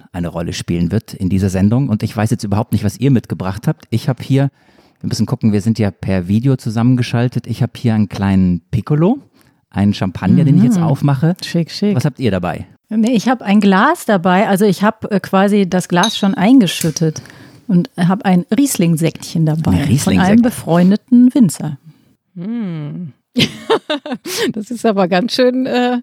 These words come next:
Speaker 3: ganz
Speaker 2: Ja.
Speaker 3: schön elegant, muss ich sagen.
Speaker 2: Komm, trau
Speaker 3: Also
Speaker 2: dich,
Speaker 3: ich
Speaker 2: Iliana, rau-, sag's.
Speaker 3: <laughs> Ja, ja, genau. Ich muss leider sagen, ich wollte auch gerne mit dem Picolöchen hier aufwarten und dann gab's aber so schnell keinen. Ist ja auch Lockdown gerade in Berlin, deswegen bin ich hier um die Ecke gegangen und hab mir ein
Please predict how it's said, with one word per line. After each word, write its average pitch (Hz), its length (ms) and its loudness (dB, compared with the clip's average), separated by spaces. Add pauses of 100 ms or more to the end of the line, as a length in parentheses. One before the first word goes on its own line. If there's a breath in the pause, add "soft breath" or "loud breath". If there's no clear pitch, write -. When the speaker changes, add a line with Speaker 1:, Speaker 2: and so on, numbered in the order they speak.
(380 loud breath)
Speaker 3:
ganz 208 200 -4
Speaker 2:
Ja. 220 240 2
Speaker 3:
schön 294 100 0
elegant, 285 540 -2
muss 208 180 -2
ich 208 120 -4
sagen. 202 240 0
Speaker 2:
Komm, 202 100 -4
trau 220 80 2
Speaker 3:
Also 262 100 2
Speaker 2:
dich, 302 160 0
Speaker 3:
ich 226 40 -6
Speaker 2:
Iliana, 214 420 2
rau-, 202 260 0
sag's. 214 500 -2
Speaker 3:
<laughs> 466 100 -6
Ja, 220 240 4
ja, 233 240 2
genau. 208 340 0
Ich 214 220 -4
muss 262 160 -2
leider 233 300 2
sagen, 226 240 0
ich 220 140 -6
wollte 226 340 2
auch 240 160 0
gerne 240 180 -2
mit 240 120 -6
dem 214 100 -2
Picolöchen 262 600 0
hier 247 160 0
aufwarten 254 680 -2 (320 soft breath)
und 208 180 -2
dann 196 140 -2
gab's - 280 0
aber 185 220 0
so 170 100 -4 (120)
schnell 190 280 2
keinen. 214 220 0
Ist 220 120 -4
ja 208 100 -2
auch 185 100 2
Lockdown 233 580 -2
gerade 220 360 0
in 226 120 -2
Berlin, 233 300 0
deswegen 214 360 0
bin 220 160 0
ich 214 100 -4
hier 220 120 2
um 190 80 0
die 190 80 0
Ecke 202 200 -4
gegangen 214 260 0
und 190 120 -6
hab 202 140 -2
mir 208 120 -4
ein 185 160 -2